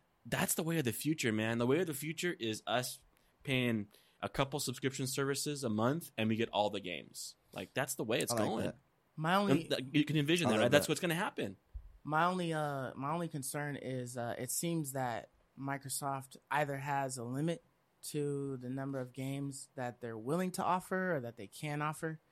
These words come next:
Speaker 3: um, because, uh, they slowly rotate games out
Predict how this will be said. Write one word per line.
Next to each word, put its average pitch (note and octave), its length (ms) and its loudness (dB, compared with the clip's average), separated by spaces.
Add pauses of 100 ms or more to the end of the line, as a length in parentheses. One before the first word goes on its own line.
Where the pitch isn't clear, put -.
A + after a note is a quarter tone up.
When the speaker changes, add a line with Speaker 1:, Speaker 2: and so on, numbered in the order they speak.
(320)
Speaker 3:
um, C#3 200 0
because, C3+ 500 -2 (160)
uh, C3 220 -2
they C3+ 120 -4
slowly D3+ 440 0
rotate C3+ 540 -4
games C3 420 -6
out C3 240 -2